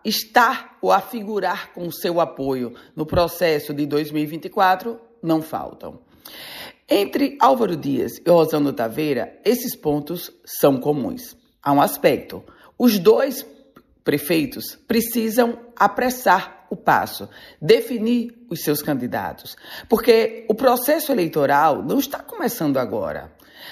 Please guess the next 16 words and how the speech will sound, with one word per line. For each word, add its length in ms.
Alguns 640
nomes 640
estão 280
postos 640
como 260
pré-candidatos 1080
há 120
dois, 580
três, 460
quatro 580
anos. 440
E 100
é 120
nesse 320
contexto 640
que, 440